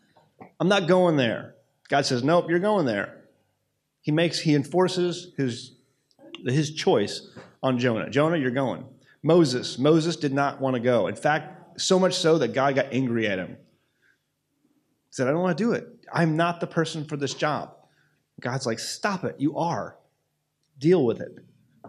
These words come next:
And then people who are the most unlikely to be chosen. Samuel. So you have people who don't want the job, and then people who are the most unlikely of candidates. Anybody here a manager at a job?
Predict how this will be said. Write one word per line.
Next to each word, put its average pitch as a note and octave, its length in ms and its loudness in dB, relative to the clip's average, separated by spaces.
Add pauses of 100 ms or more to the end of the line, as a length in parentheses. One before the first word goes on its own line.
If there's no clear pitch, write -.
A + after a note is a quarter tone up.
(1400)
And G#3+ 100 4
then A3 140 4
people F3+ 800 2
who F#3 160 6
are F#3+ 80 6
the F#3 60 6
most F#3 300 4
unlikely F#3 680 4
to C3 120 -2
be A#2+ 120 2
chosen. G2 520 -2 (680)
Samuel. G3 680 0 (640)
So F#3+ 100 2
you F#3 80 8
have F3+ 120 2
people C#4 560 4 (100)
who A3 80 6
don't G#3 240 6
want G#3+ 220 2
the F#3 60 2
job, D3 640 2 (260)
and F3 100 2
then F3 100 4
people B3 440 0
who G3 80 2
are G#3 80 6
the F#3+ 80 2
most F#3+ 240 2
unlikely G#3 640 2
of G3+ 120 2
candidates. D#3+ 500 2
Anybody F#3+ 280 0
here F3+ 160 2
a D3 60 2
manager E3 480 -2
at C#3+ 60 0
a C3+ 40 -4
job? D#3+ 460 -6